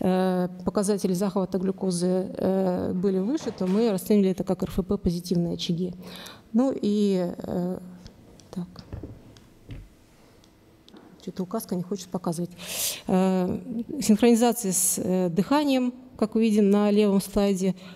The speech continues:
э, хорошо позволяет сов-, совместить, э, пэт и К Т изображение. М Р диффузия всего тела. Да. Мгм. Э, что нам она позволяет? Это выявить патологический очаг,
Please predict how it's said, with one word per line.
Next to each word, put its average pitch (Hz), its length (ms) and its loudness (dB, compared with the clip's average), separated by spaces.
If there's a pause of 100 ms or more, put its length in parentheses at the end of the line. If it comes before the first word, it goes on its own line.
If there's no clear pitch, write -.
(100)
э, 190 260 0
хорошо 208 340 0
позволяет 202 500 0
сов-, 180 260 0
совместить, 185 720 0
э, 180 760 0
пэт 233 260 2
и - 60 -2
К 185 140 0
Т 196 140 0
изображение. 175 720 -2 (2250)
М 226 140 6
Р 302 100 2
диффузия 247 460 4
всего 208 220 -2
тела. 175 460 -2 (800)
Да. 180 220 -4 (160)
Мгм. 202 280 -2 (720)
Э, 185 420 -2 (480)
что - 220 0
нам 240 220 4
она 208 160 4
позволяет? 185 640 2
Это 202 140 -2
выявить 220 400 0
патологический 190 680 -2
очаг, 196 440 -6